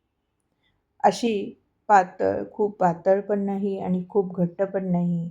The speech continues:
अशी पावभाजीची कन्सिस्टन्सी ठेवायची आहे. शक्यतो आपण ज्यावेळी लगेच खाणार असतो, त्यावेळी ती थोडी नॉर्मल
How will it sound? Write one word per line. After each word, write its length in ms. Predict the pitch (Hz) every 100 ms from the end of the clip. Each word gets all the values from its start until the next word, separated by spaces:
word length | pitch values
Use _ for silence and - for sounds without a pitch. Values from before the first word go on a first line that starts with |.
| -
अशी 260 | 180 180 208
पावभाजीची 760 | 208 170 165 175 170 185 180
कन्सिस्टन्सी 920 | - 170 151 175 165 - 175 170 208 -
ठेवायची 420 | 170 156 165 170
आहे. 280 | 156 139 151
शक्यतो 540 | - 180 180 220 214
आपण 320 | 208 185 185 180
ज्यावेळी 500 | 175 175 170 170 165
लगेच 400 | 165 170 196 -
खाणार 280 | 202 170 160
असतो, 420 | 156 156 165 160 170 _ _ _ _ _ _ _
त्यावेळी 480 | 208 190 185 175 175 175 - _ _ -
ती 100 | 190 180
थोडी 360 | 175 170 175 - - _ 170 - _ _
नॉर्मल 560 | 185 175 170 170 175